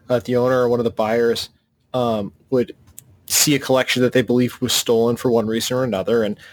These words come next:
and of course, they get the police involved, um, i-, at that point. And, um, on more than one occasion, with a collection that was large enough, actually had to go testify, uh, in court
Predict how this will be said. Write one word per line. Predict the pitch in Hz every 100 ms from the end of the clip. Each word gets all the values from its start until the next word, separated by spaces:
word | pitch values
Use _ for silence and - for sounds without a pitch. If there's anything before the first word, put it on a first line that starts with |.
| -
and | -
of | 120
course, | 131 -
they | 127
get | 127
the | -
police | 120 120 117 -
involved, | 107 113 110 104 - - -
um, | 117 104 98 95 92 _ - - - -
i-, |
at | 123 110 113
that | 110
point. | - 117 107 123 - _ _ _ - -
And, | 139 135 123 117 - - _ _ _
um, | - 135 127 120 110 101 98 - _ -
on | 139 127
more | 127 127 156
than | 175
one | 156 139
occasion, | 127 - 147 151 127 104 107 _ _ _ -
with | 127
a | 120 110
collection | - 123 131 - 135
that | 127
was | 120 104
large | 117 151 131
enough, | 113 107 - - _ _ -
actually | 143 - 156 147
had | - 147 143
to | -
go | 139
testify, | 135 - 156 - 117 - 117 107 107 _ _ _ _
uh, | 139 127 113 107 104 _ _ _ -
in | 135 117
court | - 170 120